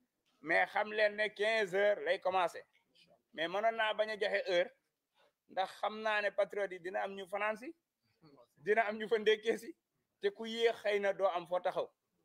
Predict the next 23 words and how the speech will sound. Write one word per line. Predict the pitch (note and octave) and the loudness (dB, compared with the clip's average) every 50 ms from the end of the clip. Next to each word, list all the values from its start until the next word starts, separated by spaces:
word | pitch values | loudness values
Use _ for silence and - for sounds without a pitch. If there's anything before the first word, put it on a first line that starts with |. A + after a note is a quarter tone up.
| _ _ _ _ _ _ - | _ _ _ _ _ _ -2
Loolu | D3 F#3 F#3+ F#3+ G3 | 2 4 4 4 4
nag | A3 A#3+ A#3 - | 0 -2 -2 -4
li | G3 G3 | -10 -10
muy | G#3 G#3+ G3+ | -10 -10 -10
firndeel | - G#3+ G3 G3 F#3+ F#3+ F#3 F3+ | -6 -6 -6 -2 0 0 2 2
rek | G3+ A#3 A3 | 0 -4 -6
mooy | G3 F#3 F#3+ F#3+ - | -6 -8 -8 -4 -2
askan | F3 E3+ - - F3+ E3+ E3 | -2 -2 -2 0 -2 -2 -2
wi | E3 E3 | -4 -6
moo | D#3 E3 F#3 | -4 -4 -4
xewle. | - - F3+ C#3+ B2+ A#2 - - _ _ _ _ _ _ _ _ _ _ _ _ - | -2 0 0 0 0 -2 -6 -12 _ _ _ _ _ _ _ _ _ _ _ _ -18
Ñuy | - E3+ G3 A3 G#3 F3+ F#3 | -16 -14 -14 -14 -14 -8 -2
ñaan | G3+ G3+ F#3+ F3+ F3 | 0 2 2 2 2
Yàlla | F3 E3+ D#3+ D3 C3 A#2+ | 2 2 2 2 2 0
rek, | A#2 - _ _ _ _ _ _ _ _ _ _ _ - | 0 -2 _ _ _ _ _ _ _ _ _ _ _ -2
comme | E3 D#3+ E3 E3+ | -2 -2 -2 -4
ni | F3 F#3 F3+ | -10 -10 -12
fi | - G3 F#3+ F3 E3 | -12 -16 -18 -8 -2
candidat | - F#3 F3+ F3 F3 E3 F3 F3 F3+ | 0 0 0 0 0 0 2 4 4
yépp | G#3 A#3 A#3 - | 4 2 2 0
defee | G3 G#3 - G3+ F#3 | -8 -6 -6 -6 -6
seen | E3 F#3+ F3 E3+ | -4 -4 -2 0
ay | E3 D#3+ | 0 0